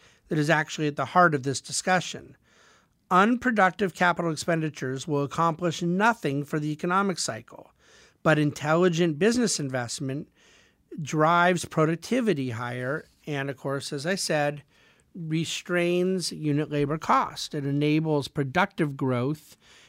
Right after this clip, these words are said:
instead of inflationary growth, which allows for continued healthy expansion.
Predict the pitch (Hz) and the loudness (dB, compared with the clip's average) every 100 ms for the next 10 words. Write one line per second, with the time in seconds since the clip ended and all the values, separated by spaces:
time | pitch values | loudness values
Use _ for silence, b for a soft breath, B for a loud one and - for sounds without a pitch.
0 | b 151 - 156 143 143 156 214 220 151 | b -6 2 2 4 0 0 0 0 -2
1 | 127 123 131 120 143 165 131 139 143 - | -4 -4 -2 -2 -2 -6 -6 -6 -6 -14
2 | - - 151 127 117 135 151 - 135 127 | -12 -8 -6 -4 -4 -4 -6 -8 -8 -6
3 | 135 180 b b b b b - 156 - | -4 -6 b b b b b -4 -4 -4
4 | - 214 226 139 113 - - 175 185 - | -2 2 4 2 -2 -10 0 2 2 -2
5 | 117 113 - - - 143 135 120 - - | -10 -12 -12 -10 -4 -4 -4 -8 -14 -18